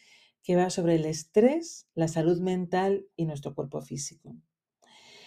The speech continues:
Eh, y es que estamos en una sociedad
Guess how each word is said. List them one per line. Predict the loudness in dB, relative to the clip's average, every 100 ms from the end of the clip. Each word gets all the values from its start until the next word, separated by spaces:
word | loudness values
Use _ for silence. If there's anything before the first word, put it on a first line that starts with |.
| -20 _ _
Eh, | 2 4 6 4 2 0
y | -2
es |
que | 0
estamos | 2 6 6 4 2
en | 0 0
una | 2 2
sociedad | 0 0 0 2 2